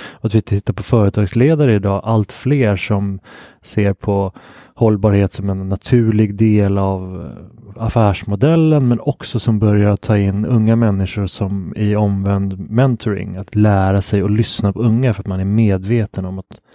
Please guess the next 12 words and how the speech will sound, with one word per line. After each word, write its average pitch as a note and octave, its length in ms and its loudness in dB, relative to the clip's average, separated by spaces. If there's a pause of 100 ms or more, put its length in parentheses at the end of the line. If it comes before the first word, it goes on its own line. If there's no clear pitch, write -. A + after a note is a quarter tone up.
(640)
en G2+ 120 2
stagnerar G2+ 580 2
när F#2 140 -4
man F#2 140 -6
blir G2+ 120 -2
äldre G#2+ 360 -4 (320)
och A2+ 60 -12
att F#2+ 80 -8
man F#2+ 120 -2
fortsätter F#2+ 560 -4
behöva F#2 420 -2
inspireras. G2+ 760 -2